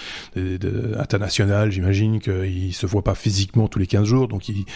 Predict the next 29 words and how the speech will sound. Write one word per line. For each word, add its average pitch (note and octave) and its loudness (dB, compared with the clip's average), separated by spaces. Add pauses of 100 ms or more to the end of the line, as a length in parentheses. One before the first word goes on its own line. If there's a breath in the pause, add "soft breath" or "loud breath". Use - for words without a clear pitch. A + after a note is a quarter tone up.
(260 loud breath)
ils G#2 -2
sont G#2+ 0
obligés G2+ 0
de G2+ -10
passer - -4
par G2+ 2
là, A2 4
donc G2 -4
ils, G#2 2
ils A2+ 0
ont G2+ 2
cette - -2
maîtrise. D#3 2 (340 loud breath)
Mais, A2+ 2
mais, A2 2
euh, G2+ 2 (380)
comme C3+ 4
c'est C3 0
en B2+ 6
train C#3 2
de C3 4
rentrer B2+ 0
de A#2 2
plus B2+ 2
en B2 2
plus B2 0
dans A2 0
les G#2 0
entreprises, A#2 0